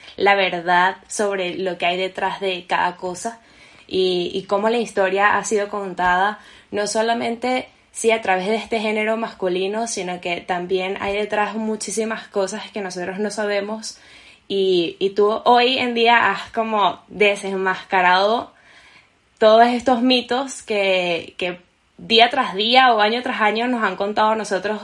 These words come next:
en, bien sea educativamente, en clases o, o, o en libros o en conferencias, y tú estás ahí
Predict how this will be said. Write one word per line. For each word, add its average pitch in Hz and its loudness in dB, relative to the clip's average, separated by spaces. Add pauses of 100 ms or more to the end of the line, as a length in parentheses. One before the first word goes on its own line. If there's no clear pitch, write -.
en, 180 -8 (1600)
bien 214 2
sea 247 6 (160)
educativamente, 214 2
en 190 -4
clases 226 0
o, 202 -4
o, 185 0
o 190 -4
en 185 0
libros 240 0
o 190 -2
en 185 -4
conferencias, 220 -2 (400)
y - 0
tú 202 -2
estás 220 0
ahí 233 2